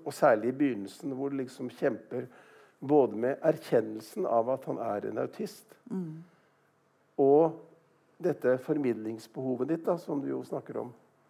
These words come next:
Speaker 1: det er en stor ensomhet, da.
Speaker 2: Mm. Ja.
Speaker 1: At du må ha kjent deg veldig alene med dette her.
Speaker 2: Mm. Ja, det gjorde jeg.
Speaker 1: Ja.
Speaker 2: Jeg gjorde det, altså.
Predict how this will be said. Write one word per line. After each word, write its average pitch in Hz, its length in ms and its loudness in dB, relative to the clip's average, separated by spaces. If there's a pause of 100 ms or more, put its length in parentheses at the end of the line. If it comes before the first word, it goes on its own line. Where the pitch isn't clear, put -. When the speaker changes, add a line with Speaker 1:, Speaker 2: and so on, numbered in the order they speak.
(540)
Speaker 1:
det 135 80 2
er 160 160 6
en 131 80 0
stor 127 360 -6
ensomhet, 117 540 -6
da. - 80 -20 (280)
Speaker 2:
Mm. 151 320 -8 (640)
Ja. 226 220 -2 (580)
Speaker 1:
At - 160 -10
du 135 160 0
må 127 160 2
ha 147 80 -2
kjent 117 320 -6
deg 131 140 -2
veldig 120 320 -4
alene 131 520 -2
med 160 180 -4
dette 156 200 -6
her. 165 160 -8 (300)
Speaker 2:
Mm. 185 240 -4 (1040)
Ja, 151 180 0
det 147 160 -2
gjorde 135 280 -6
jeg. - 80 -12 (340)
Speaker 1:
Ja. 202 160 -12 (380)
Speaker 2:
Jeg 180 120 -8
gjorde 190 240 -8
det, 196 180 -10
altså. 165 360 -10